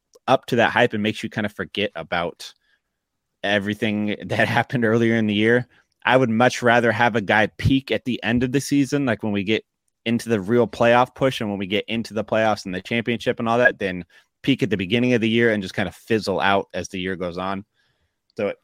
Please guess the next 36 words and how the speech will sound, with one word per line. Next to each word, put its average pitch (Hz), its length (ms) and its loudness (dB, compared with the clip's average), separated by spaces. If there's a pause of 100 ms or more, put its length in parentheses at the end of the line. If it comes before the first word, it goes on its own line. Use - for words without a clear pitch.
(500)
if 113 200 -2
J-Rod 135 400 4
keeps 120 220 -2
making 107 360 0
this 110 160 0
kind 101 220 -2
of 82 80 -8
contact, 139 720 2 (1000)
I - 140 -6
mean, 90 160 -6
he's 113 280 0
sh-, - 300 -4
he 127 260 4
might 110 320 2
shoot 127 300 0
up 107 120 2
to 127 120 0
a 123 80 0
top - 320 0
three 113 240 0
outfielder 98 420 0
for 101 140 -6
me 92 200 -4
again. 87 360 -4 (420)
Uh, 95 60 -2
and 92 420 2
right 98 140 4
now, 98 120 2
I 95 60 2
think 92 140 -2
I 87 40 2
had 95 120 0
him 92 80 -2
at 90 80 -2
eight, - 500 -4
so 82 400 -4